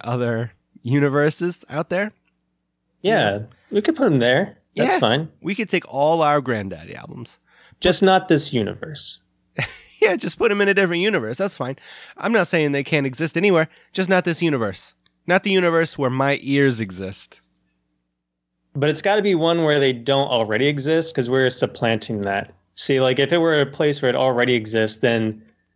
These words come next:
Speaker 2: I think people would immediately know. Trump would know. That's
Speaker 1: Yeah.
Speaker 2: for sure. 'Cause
Speaker 1: And
Speaker 2: he'd be excited. Everybody else would be like, "What the fuck?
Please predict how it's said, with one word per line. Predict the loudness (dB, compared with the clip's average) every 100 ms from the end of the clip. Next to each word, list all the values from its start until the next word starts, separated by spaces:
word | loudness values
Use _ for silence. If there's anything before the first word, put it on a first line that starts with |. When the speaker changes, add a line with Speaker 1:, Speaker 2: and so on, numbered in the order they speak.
| _ _ _ _ _ -2
Speaker 2:
I | 0
think | 0
people | 0 0
would | 2 2
immediately | 2 2 2 2 0 0
know. | 0 0 -2 -8 -18 _ _ _ _
Trump | -2 0 0 -4
would | -8
know. | -8 -14 -16 -20 _ _ _ _
That's | 0 2
Speaker 1:
Yeah. | 0
Speaker 2:
for | -8
sure. | -8 -10 -12 -20 _ _ _ _ _ _
'Cause | -2
Speaker 1:
And | 0
Speaker 2:
he'd | 2
be | 0
excited. | 0 -2 0 0 0
Everybody | 0 0 2
else | 0 0
would | 0
be |
like, | -2 -2
"What | -4 -2
the | -4
fuck? | -2 0 0 -4